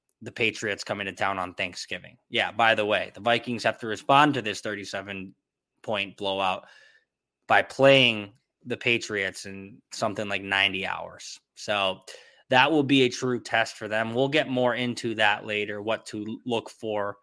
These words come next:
this week, how important this kind of, uh, turnaround is for them. But l-, let's dig into this game because I think it deserves to be talked about. Um, for,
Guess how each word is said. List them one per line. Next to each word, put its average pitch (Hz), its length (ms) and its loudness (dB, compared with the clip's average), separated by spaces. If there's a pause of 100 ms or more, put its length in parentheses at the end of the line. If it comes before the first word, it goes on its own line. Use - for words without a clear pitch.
(140)
this 117 300 -2
week, 107 340 -4 (480)
how 123 220 -10
important 113 760 -2
this 110 200 -2
kind 104 240 -4
of, 101 280 -12 (760)
uh, - 260 -18 (120)
turnaround 107 580 0
is 107 220 0
for 104 140 -8
them. 101 420 -2 (420)
But 208 160 0
l-, 240 140 -4
let's 240 260 2
dig 277 200 6
into 165 160 6
this 120 200 0
game 101 360 -4
because 104 260 -4
I 113 80 2
think 127 220 -2
it 113 140 -6
deserves 107 380 -6
to 98 80 -16
be 98 120 -12
talked 101 340 -4
about. 95 400 -2 (500)
Um, 113 320 -20
for, - 220 -12